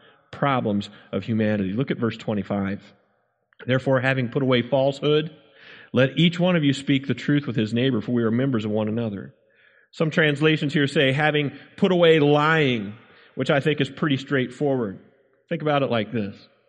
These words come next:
Imagine this with me, 'cause I know none of you have ever done this, so you just have to imagine this, right? My wife answers the phone, and she says, "Scott, it's so-and-so."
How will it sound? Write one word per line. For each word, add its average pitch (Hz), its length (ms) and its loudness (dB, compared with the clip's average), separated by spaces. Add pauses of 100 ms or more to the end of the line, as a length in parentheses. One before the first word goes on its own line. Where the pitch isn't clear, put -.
(420)
Imagine 135 360 -2
this 104 140 -2
with 107 100 -4
me, 104 60 -6
'cause 120 100 -6
I 127 60 2
know 131 140 -2
none 123 140 2
of 107 80 -2
you 110 100 0
have 107 100 0
ever 104 160 -2
done 107 180 -2
this, 95 140 -4
so 113 80 -8
you 113 80 -6
just 120 160 -8
have 117 100 -2
to 113 80 -4
imagine 107 400 -4
this, 82 220 -8
right? 107 240 -6 (260)
My 117 140 -2
wife 127 280 2
answers 127 320 0
the 120 120 -2
phone, 143 480 0 (580)
and 110 100 -8
she 135 100 -6
says, 131 200 -2
"Scott, 160 460 0
it's - 120 -4
so-and-so." 131 760 2